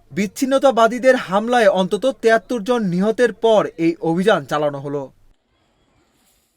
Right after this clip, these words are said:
করাচি ভিত্তিক সংবাদ মাধ্যম ডন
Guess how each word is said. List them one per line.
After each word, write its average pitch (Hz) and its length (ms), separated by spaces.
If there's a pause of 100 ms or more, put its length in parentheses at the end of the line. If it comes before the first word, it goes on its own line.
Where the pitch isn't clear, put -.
(420)
করাচি 233 400
ভিত্তিক 262 300 (120)
সংবাদ 226 300
মাধ্যম 262 380
ডন 180 280